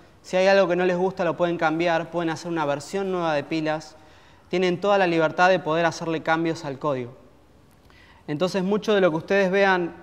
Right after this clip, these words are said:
por ahí, eh, con una interfaz, no sé, ah, Pac-Man, Pac-Man no, Pac-Man solo.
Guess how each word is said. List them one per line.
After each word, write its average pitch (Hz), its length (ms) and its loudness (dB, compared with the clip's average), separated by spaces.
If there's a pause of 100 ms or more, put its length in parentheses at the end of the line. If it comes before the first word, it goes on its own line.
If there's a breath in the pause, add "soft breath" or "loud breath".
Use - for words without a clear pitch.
(760)
por 151 160 4
ahí, 170 360 4
eh, 135 440 -2 (640 loud breath)
con 147 160 0
una 180 120 2
interfaz, 170 800 2
no 143 180 -6
sé, 127 300 -6 (100)
ah, 127 240 -10 (220)
Pac-Man, 196 480 0 (1900 loud breath)
Pac-Man 151 360 -4 (120)
no, 175 180 -6 (100)
Pac-Man 160 380 -4
solo. 208 360 -6